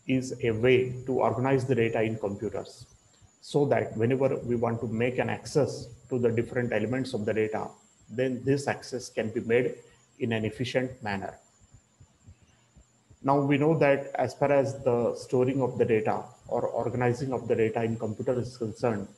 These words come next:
there are different ways by which we can organize the data. And therefore, we can say that there are different data structures. So what is the data structure? Data structure, you can say that is a way of organizing the data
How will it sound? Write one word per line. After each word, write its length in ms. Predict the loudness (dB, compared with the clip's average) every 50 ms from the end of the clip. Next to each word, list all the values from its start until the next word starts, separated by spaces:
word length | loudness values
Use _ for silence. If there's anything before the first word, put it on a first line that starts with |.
| -20 _
there 180 | -4 -2 0 2
are 160 | 2 0 0
different 380 | -2 -2 0 0 -2 -2 0 2
ways 380 | 2 4 4 2 -2 -6 -12 -16 -20 -20 _ _ _ _ -4
by 160 | 0 0 0
which 200 | 0 0 -2 -4 -4 -6
we 60 | -4
can 180 | -4 -4 -6 -4
organize 460 | -4 -4 -2 -2 0 0 -2 -2 -2
the 80 | -4
data. 240 | -4 -4 -6 -6 -10 -14 -16 _ _ _ _ _ _ _ _ _ -20 -20 _ _ _ _ _ _ _ _ _ _
And 280 | 0 0 0 0 4 6
therefore, 500 | 6 6 6 4 2 2 2 2 2 -2
we 140 | -2 -2 -2
can 240 | 2 2 2 2 2
say 220 | 0 0 0 2
that 320 | 2 2 2 2 0 -4 -8 -14 -10
there 240 | 2 4 6 6 6
are 240 | 4 2 0 -4 -6 -2 -2
different 600 | 0 0 0 -2 -2 -4 -4 -4 -8 -12 -8 -2
data 340 | 0 0 2 2 -2 -4 -4 -8
structures. 720 | -12 -10 -8 -8 -8 -8 -10 -12 -12 -12 -14 -18 -20 -20 _ _ -20 -20 -20 _ _ _ _ _ _ -20 -20 -20 _
So 220 | -2 2 2 2
what 320 | 2 2 2 4 6 6
is 140 | 6 4 4
the 120 | 4 2 4
data 320 | 4 4 4 2 2 0
structure? 400 | 0 -4 -8 -8 -8 -8 -8 -8
Data 400 | -8 -2 -2 0 2 2 2 0
structure, 380 | 0 -2 -4 -6 -6 -4 -4 -2
you 160 | -2 -2 -2
can 240 | 0 0 0 -2 -2
say 400 | -4 -2 -2 0 0 -2 -4 -8 -14 -20 _ _ -4
that 340 | -2 -2 -2 -2 -4 -8 -8
is 180 | -6 -6 -2 0
a 180 | 0 0 0 -2 2
way 360 | 2 4 4 4 0 -2 -2 -2
of 140 | -2 -2 -2
organizing 680 | -4 -4 -4 -2 -2 0 0 2 0 0 -2 -4 -2
the 100 | -2 0
data 340 | 0 0 0 0 -2 -6 -6